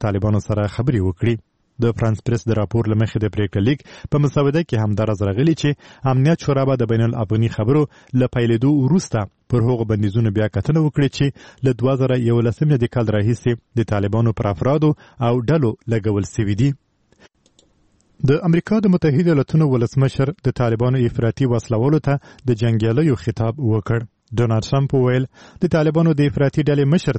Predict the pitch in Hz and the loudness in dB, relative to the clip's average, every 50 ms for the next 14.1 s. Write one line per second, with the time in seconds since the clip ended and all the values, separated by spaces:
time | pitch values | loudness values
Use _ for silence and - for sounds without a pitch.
0 | - 113 107 107 - - _ _ - - - - - 185 185 185 160 160 151 - | -2 -2 -4 -4 -4 -8 _ _ -4 -4 -4 -2 -2 0 0 2 2 0 0 0
1 | - 156 147 147 151 156 143 139 131 - - 147 - - - 143 127 135 135 135 | 0 0 2 2 2 2 2 0 0 0 -2 -4 -2 0 0 0 2 2 2 2
2 | 143 143 131 139 - - 143 - - 131 135 135 139 135 135 - - 135 143 143 | 2 2 2 0 -2 -2 -4 -2 0 0 2 2 2 0 0 0 0 0 0 0
3 | 139 - - - - - - 117 110 107 - - - 117 110 107 98 101 127 151 | -2 -4 -10 -20 -20 -4 -2 0 0 0 -2 -2 -2 0 0 0 0 0 2 2
4 | 160 - - 131 131 135 165 _ _ _ 123 120 110 101 - 120 110 104 101 110 | 0 0 0 -2 -2 -2 -4 _ _ _ -2 -2 -2 -2 -2 -2 -2 -2 -2 -2
5 | 110 101 98 98 107 120 127 - _ _ _ _ _ 123 120 117 117 - - 120 | -2 -2 -2 0 0 -2 -2 -4 _ _ _ _ _ -2 0 0 0 0 -2 -2
6 | 113 - - 92 - - 131 117 113 104 117 113 - 127 107 120 117 113 - 113 | -2 -2 -4 -6 -4 -2 -2 0 0 0 -2 -2 -2 -2 -2 0 -2 0 0 0
7 | 131 165 175 - - - - - - _ 135 131 143 143 - 151 143 - - - | 2 2 0 0 -4 -12 -20 -20 -10 _ -2 0 0 0 0 -2 -4 -4 0 0
8 | 139 147 175 185 139 - _ _ _ - 135 123 117 107 110 117 123 123 - 123 | 2 4 4 2 0 -2 _ _ _ -4 0 0 0 2 2 2 0 0 0 0
9 | 107 110 110 - - 160 160 - - - - - - 147 160 147 - 156 - - | -2 -2 -2 0 0 -2 -2 -2 -8 -20 -20 -4 0 0 0 2 0 -2 0 2
10 | 175 170 170 175 160 147 139 120 139 135 127 123 123 139 147 147 127 - 120 113 | 2 2 2 2 2 0 0 0 0 0 0 0 0 2 2 2 2 2 0 2
11 | 110 110 - - 110 107 98 113 131 160 156 110 - - 101 101 98 - - 107 | 2 0 0 0 -2 0 0 2 2 2 2 0 0 -2 -2 -2 -2 -2 -2 -2
12 | 113 117 - - _ _ _ 117 113 113 113 - 127 117 - - 110 - - - | -2 -4 -6 -10 _ _ _ 0 0 0 0 0 -2 0 0 -2 -4 -2 0 0
13 | 139 143 - - 139 135 - - - - - - 143 131 - 139 127 127 156 165 | 2 2 2 2 -2 -2 -2 -6 -16 -20 -4 -4 -2 0 0 0 0 2 2 2
14 | 143 107 | 0 0